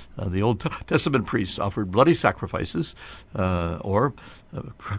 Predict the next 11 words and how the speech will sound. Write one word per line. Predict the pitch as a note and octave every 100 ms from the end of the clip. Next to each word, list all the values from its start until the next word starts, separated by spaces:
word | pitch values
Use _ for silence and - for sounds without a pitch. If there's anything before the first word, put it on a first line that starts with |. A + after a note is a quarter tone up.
| -
crops | - G#2+ - -
of | G#2+
the | A2 G#2+
earth | C3+ -
that |
were | C#3
brought | A2 B2 -
to |
them. | A#2 B2 C#3 - - - -
Uh, | F#2+
Jesus | F#2 - G3+ G3 C#3+ B2+ -